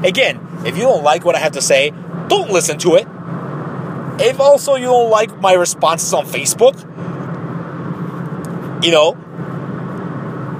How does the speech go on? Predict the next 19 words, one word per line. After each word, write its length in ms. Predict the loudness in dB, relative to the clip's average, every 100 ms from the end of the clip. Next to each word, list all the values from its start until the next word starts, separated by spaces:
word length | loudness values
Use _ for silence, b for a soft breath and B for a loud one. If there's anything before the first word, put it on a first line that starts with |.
| 0
there's 220 | 2 4
a 80 | 0
thing 280 | 0 0 2
that 160 | 0
says 560 | 4 6 6 4 0 -4 -8 -12 -6 2
unfollow, 840 | 2 2 2 4 6 6 6 2 -4 -14 -12 -10 -8 -10 -10 -6 4
or 260 | 6 6
if 60 | 2
you 120 | 2
wanna 200 | 4 4
be 220 | 2 -2
flat 300 | -6 0 2
out 260 | 6 4 4
a 40 |
dick 240 | 2 0 0
about 280 | 2 4 4
it, 120 | 2 -4 -8
unfriend 500 | 0 0 0 -2 0
me. 240 | -2 -4